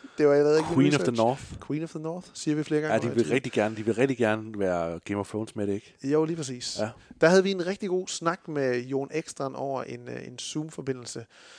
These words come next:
Speaker 1: hvor vi snakkede både om Margrethe den Første, hans, øh, tidligere arbejde, samarbejde med instruktøren Daniel Espinosa, der jo blandt andet har lavet Life, øh, Snabba Cash og skal lave Morbius, Sony,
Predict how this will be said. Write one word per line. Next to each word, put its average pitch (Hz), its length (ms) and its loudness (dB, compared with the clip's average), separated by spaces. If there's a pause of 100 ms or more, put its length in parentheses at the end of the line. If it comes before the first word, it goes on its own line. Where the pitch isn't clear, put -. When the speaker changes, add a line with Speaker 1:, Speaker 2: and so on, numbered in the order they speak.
(280)
Speaker 1:
hvor 127 100 -6
vi 127 60 -6
snakkede 131 240 4
både 180 320 6
om 127 280 -2 (220)
Margrethe 139 520 2 (240)
den 123 140 -4
Første, 156 540 -2
hans, - 400 -6
øh, 127 400 -6
tidligere 185 340 2
arbejde, 147 380 -2
samarbejde 135 540 -2
med - 260 -12
instruktøren 131 480 -12
Daniel 127 340 -10
Espinosa, 147 420 -12
der - 100 -6
jo 117 60 -4
blandt 120 220 -6
andet 135 40 -6
har 131 80 -10
lavet 117 320 -6 (420)
Life, - 480 -12
øh, 123 220 -12
Snabba 120 280 -8
Cash - 520 -8
og - 280 -14 (240)
skal - 160 -12
lave 120 200 -4 (120)
Morbius, 135 800 -6
Sony, 156 420 -2